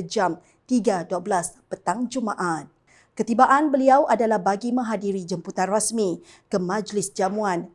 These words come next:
teh sempena sambutan Hari Keputeraan Rasmi ke bawah duli Yang Maha Mulia Sultan Ibrahim Ibni Almarhum Sultan Iskandar Al-Haj Yang di-Pertuan Agong ke tujuh belas.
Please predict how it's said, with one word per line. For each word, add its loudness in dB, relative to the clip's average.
teh 2
sempena -6
sambutan 0
Hari -2
Keputeraan -2
Rasmi -2
ke -4
bawah 0
duli -4
Yang -2
Maha -4
Mulia 2
Sultan -2
Ibrahim -2
Ibni -2
Almarhum 2
Sultan -2
Iskandar 0
Al-Haj -2
Yang -4
di-Pertuan 0
Agong -2
ke -4
tujuh -4
belas. -4